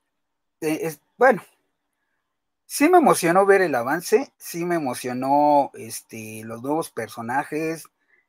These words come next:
Eh, aparte, si recuerdan, lo manejaron mucho como muy, eh, misterioso la situación. Este, ver ahí los, los nuevos trajes de los Stormtroopers.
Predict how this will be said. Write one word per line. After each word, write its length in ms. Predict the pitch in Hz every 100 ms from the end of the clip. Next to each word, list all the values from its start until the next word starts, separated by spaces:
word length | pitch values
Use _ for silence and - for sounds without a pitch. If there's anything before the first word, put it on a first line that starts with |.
| _
Eh, 240 | - 135 139
aparte, 360 | 143 175 -
si 140 | 143 131
recuerdan, 420 | 127 139 156 135
lo 80 | 117
manejaron 500 | 117 113 139 131 127
mucho 300 | 131 - 117
como 300 | 113 110 113
muy, 640 | 123 135 131 120 113 - _ _ _ 113
eh, 120 | 110
misterioso 960 | 113 117 - - 110 113 123 147 151 156
la 140 | 123
situación. 880 | - 110 113 - 127 131 165 180 175 _ _ _
Este, 500 | 120 117 - - 117
ver 200 | 113 135
ahí 180 | 127 131
los, 320 | 135 120 -
los 180 | 131 120 123
nuevos 320 | 135 131 -
trajes 360 | 127 127 123
de 140 | 113 113
los 200 | 113 -
Stormtroopers. 1200 | - 120 120 117 - 139 165 147 147 143 143